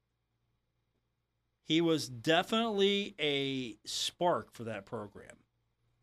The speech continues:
But, of course, you know, some of the big names are gonna get a lot of love, of course. And I'm mentioning, you know, Larry Fitzgerald again. I'm mentioning Michael Vick again. I'm mentioning Terrell Suggs.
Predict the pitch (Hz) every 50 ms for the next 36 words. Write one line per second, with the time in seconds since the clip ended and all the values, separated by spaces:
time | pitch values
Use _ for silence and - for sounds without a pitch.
0 | _ _ _ _ _ _ _ _ _ _ _ _ _ _ _ _ _ _ _ _
1 | - 196 196 202 202 247 226 220 - 320 320 254 202 - 226 220 180 175 151 156
2 | 147 131 139 135 131 131 123 127 127 127 127 123 120 120 117 107 104 110 107 101
3 | 101 98 85 87 85 80 85 95 101 104 113 123 - 101 101 - 143 127 123 127
4 | 131 123 120 - 135 127 117 117 113 113 113 110 131 127 117 107 117 127 131 127
5 | 127 127 117 135 120 - - - 123 113 110 113 110 113 107 101 110 101 98 104
6 | 104 107 104 107 110 - 104 110 113 110 107 - 117 110 107 107 107 113 110 107
7 | - 117 110 104 101 104 101 104 - 117 101 101 107 101 101 104 101 101 98 98
8 | - _ _ _ _ _ _ _ _ _ _ _ 110 110 110 110 117 117 117 -
9 | - 117 117 110 104 - 120 113 113 110 104 101 101 - - - 117 104 104 101
10 | 104 107 - -